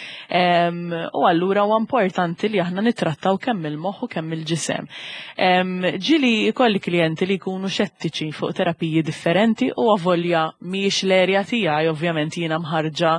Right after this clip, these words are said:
fil-psikoterapija li hija differenti, em, nispjegalhom ftit kif dawn jistgħu jkunu terapiji li jgħinu u li anka jistgħu jsiru isu in conjunction mal-psikoterapija.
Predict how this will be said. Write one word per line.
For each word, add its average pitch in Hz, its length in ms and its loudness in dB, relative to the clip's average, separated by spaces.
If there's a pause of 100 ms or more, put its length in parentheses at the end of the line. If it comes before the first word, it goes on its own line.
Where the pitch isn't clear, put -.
(260)
fil-psikoterapija 185 1200 -2
li 165 100 -2
hija 175 100 2
differenti, 165 720 -2 (460)
em, 180 720 2 (320)
nispjegalhom 214 800 0
ftit - 280 -6
kif 226 240 0
dawn 185 220 2
jistgħu 170 300 -2
jkunu 190 320 -6
terapiji 185 560 -2
li 180 180 -6
jgħinu 160 540 -2
u - 160 -6
li 202 140 0
anka 208 260 -2
jistgħu 214 440 -4
jsiru 185 500 -2 (440)
isu 190 260 -6
in 202 120 -4
conjunction 170 800 -4
mal-psikoterapija. 165 1120 -2